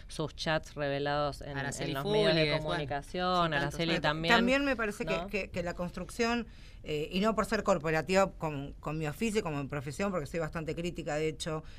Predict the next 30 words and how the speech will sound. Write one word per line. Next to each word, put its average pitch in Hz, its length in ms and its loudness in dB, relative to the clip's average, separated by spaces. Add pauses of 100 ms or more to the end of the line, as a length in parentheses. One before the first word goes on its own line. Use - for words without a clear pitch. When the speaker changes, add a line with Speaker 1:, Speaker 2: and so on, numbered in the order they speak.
(260)
Speaker 3:
pero 165 140 0
también 185 240 2
me 226 60 0
parece 214 200 0
interesante, 214 680 -2 (460)
y 165 100 -4
pasa 208 260 6
ahora 196 160 8
en 175 60 2
las 160 120 0
redes 180 200 2
sociales, 170 460 4
¿no? 165 100 0
Que 170 80 -2
es 175 80 -2
un 180 100 0
periodismo 170 460 2
paralelo 165 480 4
que 160 80 0
muchas 160 300 -2
veces 175 240 2
Valeria 170 440 2 (360)
y 143 80 -8
yo 170 420 2 (180)
hacemos 185 600 -2
y, - 160 -6
y 156 140 -4
con 175 220 -2
gusto, 220 640 0 (680)
que - 380 2